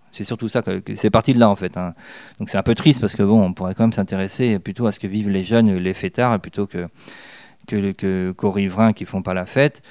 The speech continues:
même si c'est une réalité, bien sûr, les nuisances sonores. Euh, en tout cas, euh, il y a eu un certain nombre de dispositifs, euh, qui ont été mis en place, euh, qui allaient dans le bon sens, hein. À Rennes, c'est, c'était très, très bien de, d'ouvrir des lieux, euh, plus tard la nuit.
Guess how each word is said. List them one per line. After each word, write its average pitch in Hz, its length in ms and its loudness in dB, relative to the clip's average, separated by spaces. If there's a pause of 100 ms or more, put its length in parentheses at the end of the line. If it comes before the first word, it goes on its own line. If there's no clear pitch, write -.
(420)
même 95 180 -6
si - 120 -16
c'est - 120 -10
une 87 120 -4
réalité, 90 420 -6
bien 92 120 -4
sûr, 107 180 -2
les 92 80 -2
nuisances 90 380 -6
sonores. 113 500 0 (580)
Euh, 87 800 -8 (320)
en - 240 -10
tout - 240 -4
cas, 120 480 2
euh, 95 920 -2
il 101 60 -2
y 113 40 2
a 117 40 6
eu 123 100 6
un 127 60 6
certain 117 220 2
nombre 117 100 8
de 110 60 4
dispositifs, 110 760 -2
euh, 98 340 2 (480)
qui - 60 -4
ont 113 60 2
été 107 160 0
mis 110 180 4
en 110 80 2
place, 120 380 0
euh, 98 180 -2 (520)
qui 135 100 0
allaient 120 100 4
dans 123 140 4
le 113 40 6
bon 117 160 4
sens, 202 360 4
hein. 131 160 6
À - 20 6
Rennes, 117 400 2
c'est, 101 180 -12
c'était 107 320 -8
très, 107 340 -2
très - 180 -4
bien 165 260 0
de, 104 220 -2
d'ouvrir 120 480 -2
des 113 100 0
lieux, 120 380 4
euh, 101 160 4
plus 110 180 -6
tard 113 240 0
la 98 120 -2
nuit. 139 280 0